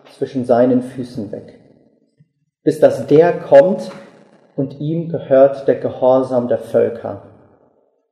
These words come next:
An den Weinstock bindet er sein Eselsfüllen,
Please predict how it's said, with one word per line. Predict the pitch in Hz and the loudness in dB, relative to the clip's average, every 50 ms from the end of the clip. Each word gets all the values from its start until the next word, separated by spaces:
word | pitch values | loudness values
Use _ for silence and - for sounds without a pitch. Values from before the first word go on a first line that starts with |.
| _ _ _ | _ _ _
An | - 139 139 | -6 -4 -2
den | 131 131 135 123 | 0 0 0 2
Weinstock | 127 127 139 160 185 190 - - - - - - - - | 2 4 4 4 2 0 -4 -2 -2 -2 -2 -2 -4 0
bindet | 147 151 151 151 - - | 0 0 0 0 0 2
er | - 127 | 2 2
sein | 117 123 120 123 120 - | 2 2 2 0 0 0
Eselsfüllen, | 139 143 165 160 156 120 113 - - - - - - 127 127 131 139 151 165 175 165 - - | 0 0 0 0 0 -4 -6 -6 -12 -16 -10 -4 -2 0 2 2 0 0 -2 -6 -10 -12 -16